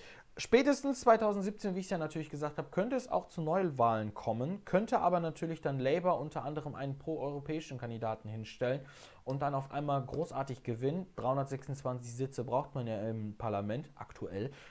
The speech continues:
wenn es nicht zu einem, äh, Zusammenbruch der, ähm, des Vereinigten Königreichs kommt. Aber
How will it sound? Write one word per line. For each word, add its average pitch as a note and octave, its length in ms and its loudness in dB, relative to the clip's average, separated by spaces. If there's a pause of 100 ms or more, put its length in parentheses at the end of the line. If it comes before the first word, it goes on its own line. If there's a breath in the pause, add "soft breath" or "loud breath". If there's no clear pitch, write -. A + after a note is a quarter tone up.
(200 loud breath)
wenn A2 300 -4
es - 180 -8
nicht A#2 200 -10
zu - 120 -4
einem, G#2 240 -2 (100)
äh, G#2 120 -8
Zusammenbruch G#2 680 -4
der, G2 420 -2
ähm, G2 380 -6
des G2+ 140 -8
Vereinigten F#2 400 -8
Königreichs G#2 560 -8
kommt. A#2 260 -6
Aber F3 380 6